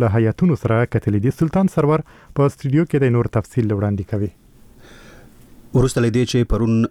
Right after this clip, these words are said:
Speaker 2: دوحه کې د افغانستان د حکومت او طالبانو ترمنځ خبرې رسماً پیل شوې، د افغانستان د ملي مصالحې د شورا مشر عبدالله عبدالله نن په قطر کې خبریالانو ته وویل چې د افغانستان دولت د سولې په روحیه او نیت د قطر په خبرو کې برخه اخلي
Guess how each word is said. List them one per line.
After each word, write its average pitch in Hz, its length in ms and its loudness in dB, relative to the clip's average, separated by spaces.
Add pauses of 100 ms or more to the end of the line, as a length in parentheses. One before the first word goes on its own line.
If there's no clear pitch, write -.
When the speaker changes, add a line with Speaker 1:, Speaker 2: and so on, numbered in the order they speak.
(180)
Speaker 2:
دوحه 107 300 2
کې 90 300 0
د 92 200 2
افغانستان 101 540 0
د 98 80 2
حکومت 107 400 0
او 98 160 2
طالبانو 101 420 2
ترمنځ 95 420 0
خبرې 95 400 0
رسماً 101 380 0 (160)
پیل 120 240 0
شوې، - 680 -4
د 85 80 2
افغانستان 85 520 0
د 92 140 2
ملي 98 240 2 (160)
مصالحې 95 480 0
د 90 120 -2
شورا 90 220 2 (160)
مشر 113 320 0 (240)
عبدالله 87 400 0
عبدالله 90 380 0
نن 117 180 2
په - 100 -2
قطر 98 240 -2
کې - 140 -4
خبریالانو 90 560 0
ته 90 80 2
وویل 117 320 2
چې - 580 -4
د 80 80 2
افغانستان 80 560 0
دولت 98 380 0
د 87 140 -2
سولې 135 420 0
په 98 100 0
روحیه 90 340 0 (140)
او - 20 0 (140)
نیت 92 400 0 (480)
د 85 160 -2
قطر 110 320 0
په - 140 -6
خبرو 95 260 0
کې 87 180 -2
برخه - 280 0
اخلي 147 200 2